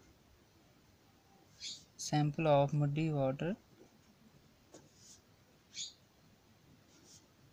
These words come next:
by the process of fil-, filtration।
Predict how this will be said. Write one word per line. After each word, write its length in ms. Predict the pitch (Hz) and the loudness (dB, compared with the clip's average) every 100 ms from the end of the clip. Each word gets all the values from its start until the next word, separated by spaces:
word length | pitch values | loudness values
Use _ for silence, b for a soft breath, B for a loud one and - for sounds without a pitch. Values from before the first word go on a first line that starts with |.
| - - - - - - - | -20 -20 -20 -20 -20 -20 -18
by 260 | 147 160 156 156 | 0 6 6 6
the 180 | 156 175 - - - - - - - - - - - - - - - - - - - - - - - - - - - - - | 2 2 0 -14 -20 -20 -20 -20 -20 -20 -20 -20 -20 -20 -20 -20 -20 -20 -20 -20 -20 -20 -20 -20 -20 -20 -20 -20 -20 -20 -10
process 480 | 151 151 156 180 175 - | 0 2 2 0 0 0
of 240 | 139 196 - - - - - - - - - - - - - - - - - - - | 2 0 -4 -20 -20 -20 -20 -20 -20 -20 -20 -20 -20 -18 -16 -12 -10 -12 -18 -20 -20
fil-, 340 | - 160 220 - - - - - - - - 151 | -4 0 0 -2 -16 -20 -20 -20 -20 -20 -16 -8
filtration। 760 | - 165 156 151 147 - 147 | -2 0 0 -2 0 2 0